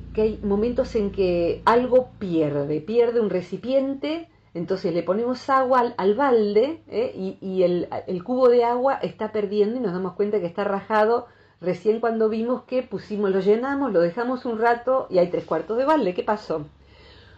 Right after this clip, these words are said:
Perdemos energía en la autocompasión. Perdemos energía en la autocompasión. Yo quería casarme en junio, o yo justo estaba empezando una relación, o inclusive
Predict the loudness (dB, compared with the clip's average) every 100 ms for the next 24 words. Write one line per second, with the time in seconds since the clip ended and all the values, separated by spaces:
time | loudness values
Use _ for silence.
0 | -20 -20 -20 -20 _ -6 -4 0 0 -2
1 | -4 -6 -6 -8 -4 0 2 0 -2 -4
2 | -4 -4 -6 -12 -8 -4 -2 -4 -12 _
3 | -20 _ _ _ _ _ _ _ _ _
4 | _ _ -20 -20 _ 2 2 2 -2 -2
5 | -4 -8 -8 -8 -10 -12 -4 -2 0 -2
6 | -4 -6 -8 -8 -10 -16 -14 -14 -14 -2
7 | -2 0 -4 -4 -4 -6 -8 -8 -6 -8
8 | -8 -2 0 0 -2 -4 -4 -10 -18 -16
9 | -2 -2 2 2 0 -4 -8 -8 -8 -8
10 | -8 -8 -8 -6 -6 -4 -4 -4 -6 0
11 | 2 0 -4 -14 -20 -2 0 2 -2 _
12 | _ _ _ _ _ _ -6 -2 -2 -2
13 | -2 0 0